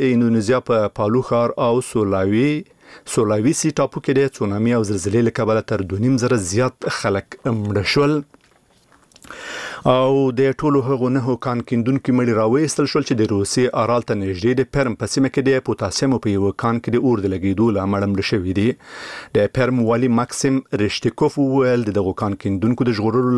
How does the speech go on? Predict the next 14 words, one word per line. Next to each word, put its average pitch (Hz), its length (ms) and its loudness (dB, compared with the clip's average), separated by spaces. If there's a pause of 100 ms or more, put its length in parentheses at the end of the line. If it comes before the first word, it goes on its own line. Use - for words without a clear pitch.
لپاره 120 280 0
ډېرې 139 380 2
هڅې 135 240 -2
وکړې، 131 220 0
خو 110 80 0 (120)
د - 20 4 (160)
اور 98 200 0
د 95 120 2
لمبو 95 360 2
له 123 40 2 (100)
امله 123 300 2
ژغورونکي 101 460 0
په 98 80 -2
دې 95 80 0